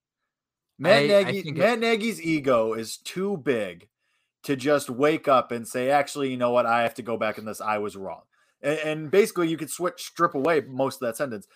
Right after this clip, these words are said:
Speaker 1: Matt Nagy's ego is too big for him to admit that he was wrong. So there had to been some outside source here. Somebody must have,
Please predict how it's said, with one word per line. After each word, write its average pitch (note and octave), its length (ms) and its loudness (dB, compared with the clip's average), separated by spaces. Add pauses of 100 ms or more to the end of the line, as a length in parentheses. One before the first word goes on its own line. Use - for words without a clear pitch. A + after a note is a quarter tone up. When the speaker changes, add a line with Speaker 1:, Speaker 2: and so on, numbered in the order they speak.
(100)
Speaker 1:
Matt G3 220 4
Nagy's F#3 340 -2
ego F3 200 2
is C#3 120 0
too E3+ 180 -2
big D3+ 260 0
for B2+ 120 -4
him C3 160 -2
to B2 80 0
admit A#2 260 -4
that A2 120 -8
he A#2+ 80 -6
was A2 160 -6
wrong. C3+ 200 4 (600)
So C3 720 4 (840)
there E3 300 4
had G3 240 6
to F3+ 60 0
been E3 240 0
some D3 200 0
outside C3 420 2
source G#2 260 -10
here. E2+ 120 -16
Somebody E3 480 0
must C#3 240 -2
have, C3 100 -8